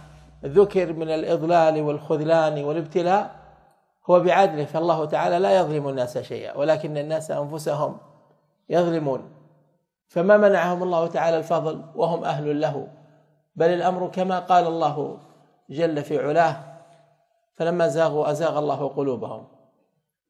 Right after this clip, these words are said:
وهو أعلم بالمهتدين". الله أعلم حيث يجعل رسالته، فلما استحقوا الزيغ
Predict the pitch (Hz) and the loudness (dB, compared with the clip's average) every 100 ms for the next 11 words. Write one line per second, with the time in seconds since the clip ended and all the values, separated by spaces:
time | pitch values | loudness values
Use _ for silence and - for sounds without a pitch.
0 | _ - 156 156 160 143 165 170 165 151 | _ -2 0 2 4 4 2 -2 -2 -4
1 | 151 156 151 147 143 151 107 - - _ | -4 -6 -4 -4 -2 -4 -6 -12 -20 _
2 | _ _ _ _ _ _ - 156 151 156 | _ _ _ _ _ _ -10 -2 0 2
3 | 156 165 160 147 160 151 156 156 147 160 | 0 0 -4 -6 -8 -6 -4 -2 -2 -2
4 | 156 151 180 156 127 120 - - _ _ | -2 -4 -4 -4 -4 -10 -16 -20 _ _
5 | _ _ _ _ 160 175 170 170 175 202 | _ _ _ _ -4 -2 -4 -6 -6 -6
6 | - 180 160 - - - _ _ _ _ | -6 -2 -2 -2 -18 -20 _ _ _ _
7 | - 160 139 175 170 147 143 | -4 -4 -2 -2 -2 -2 -4